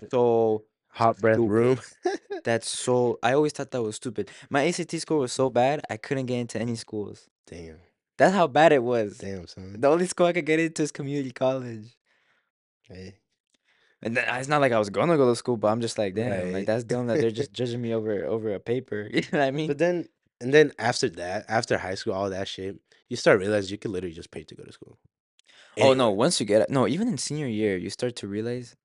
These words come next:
Speaker 1: "Man, this is all just a business."
Speaker 2: It's fucking, yeah, <laughs>
Speaker 1: Oh,
Speaker 2: it's
Speaker 1: this is all
Speaker 2: fu-, if you wanna join
Speaker 1: views.
Speaker 2: the, if you wanna join the J two J <laughs> ivy League.
Speaker 1: <laughs> So we're opening up a school.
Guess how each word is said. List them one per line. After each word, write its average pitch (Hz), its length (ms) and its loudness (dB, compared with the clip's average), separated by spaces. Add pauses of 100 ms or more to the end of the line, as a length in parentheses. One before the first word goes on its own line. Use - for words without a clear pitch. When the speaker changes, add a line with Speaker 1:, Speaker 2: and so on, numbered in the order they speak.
(120)
Speaker 1:
"Man, - 100 -20 (180)
this - 140 -16
is - 80 -16
all - 180 -20
just - 180 -18
a - 40 -18 (120)
business." - 140 -14 (320)
Speaker 2:
It's - 140 -10
fucking, 113 500 -10
yeah, 127 580 8
<laughs> 190 40 4
Speaker 1:
Oh, 190 40 12
Speaker 2:
it's 180 180 8
Speaker 1:
this 180 100 -2
is 117 100 2
all 117 120 8
Speaker 2:
fu-, - 40 2 (540)
if 92 180 -10
you 98 100 -8
wanna 101 180 -8
join 110 180 -2
Speaker 1:
views. 107 160 -4
Speaker 2:
the, 110 100 -8 (140)
if 107 160 -6
you 107 100 0
wanna 107 200 -2
join 101 280 -2
the 95 100 -8
J 98 200 -4
two - 160 -10
J 104 260 -4 (260)
<laughs> - 220 -20
ivy 120 360 -4
League. - 480 -2
Speaker 1:
<laughs> - 40 -10 (560)
So 151 140 2
we're 156 100 6
opening 151 360 4
up 147 140 2
a 135 60 0
school. - 400 -2